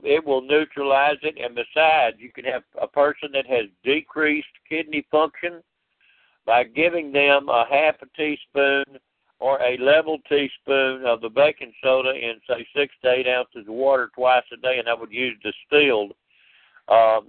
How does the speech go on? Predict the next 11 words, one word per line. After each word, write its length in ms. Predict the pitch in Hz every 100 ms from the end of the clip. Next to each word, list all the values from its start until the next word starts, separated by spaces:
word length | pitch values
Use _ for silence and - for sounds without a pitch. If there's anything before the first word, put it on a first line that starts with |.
| 104
the 100 | 117
body 380 | 117 156 165 139
makes 380 | 139 147 135 -
so 160 | 151 151
much 240 | 143 135 -
bicarbonate, 760 | 127 113 - 139 135 104 64 - _ _ _ _ _ _ _
and 220 | 101 110 113
that's 260 | 139 -
what 200 | 143 143
it 140 | 147 143
uses 580 | 143 151 131 123 123